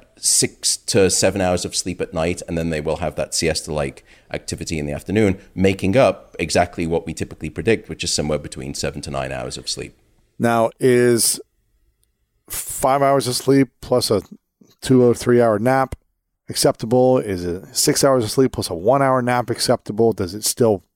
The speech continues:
Speaker 2: transfer over, or do you really need that seven hours minimum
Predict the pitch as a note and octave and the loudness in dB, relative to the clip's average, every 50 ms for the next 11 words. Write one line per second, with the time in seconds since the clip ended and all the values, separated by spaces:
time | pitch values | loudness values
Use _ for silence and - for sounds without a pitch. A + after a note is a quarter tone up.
0 | _ _ - - - B2+ A#2+ A#2+ A#2+ - - - G#2+ - - C3+ C3+ B2+ C3+ C3+ | _ _ -14 -8 -2 0 0 2 0 0 -2 -4 -4 -4 0 0 2 2 4 2
1 | C3 B2+ - A#2+ G#2+ G2+ G2+ G2+ G2+ F#2+ F#2 F#2 G#2 A#2+ A#2 A2 A2 G#2 G#2 G2+ | 2 2 0 -2 -2 -2 -2 -4 -6 -6 -6 0 2 2 2 2 2 0 0 -2
2 | G2+ F#2 F#2+ F#2+ F2 E2+ - _ _ _ _ _ _ _ _ - - - - - | -2 -2 0 0 0 0 -2 _ _ _ _ _ _ _ _ -2 -2 0 0 2
3 | A2+ G#2 G2+ G2+ G2+ F#2+ F#2 F2+ E2+ E2 G2 G#2+ A2+ A#2+ B2 A#2+ A2+ G2+ F#2+ F2+ | 2 0 0 0 0 -2 -2 -2 -2 -4 -4 -2 0 2 2 2 2 0 0 -4
4 | E2 E2 E2 D#2+ | -6 -6 -10 -14